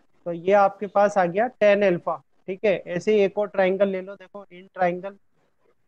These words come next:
अब यहाँ एक और triangle देखते हैं अपन। तो ये triangle आपके पास आ जाएगा बी वन पी ए वन। ठीक है, ये ले लेते हैं बी वन पी ए वन। तो in triangle B वन पी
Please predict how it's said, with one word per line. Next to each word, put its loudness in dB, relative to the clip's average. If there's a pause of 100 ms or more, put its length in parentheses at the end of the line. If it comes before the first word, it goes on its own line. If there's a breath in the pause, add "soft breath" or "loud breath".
(140)
अब -12
यहाँ 0
एक 0
और -6
triangle -2
देखते -8
हैं -2
अपन। -10 (540)
तो -12
ये -18
triangle 2
आपके 2
पास 0
आ 2
जाएगा 0
बी -6
वन -4 (400)
पी -4 (100)
ए 2
वन। -8 (420)
ठीक -10
है, -4 (180)
ये -4
ले -6
लेते -12
हैं -20
बी -20 (120)
वन -4
पी -18
ए -4
वन। -14 (1000)
तो -14
in -16
triangle 0
B -18
वन -18 (1600)
पी -10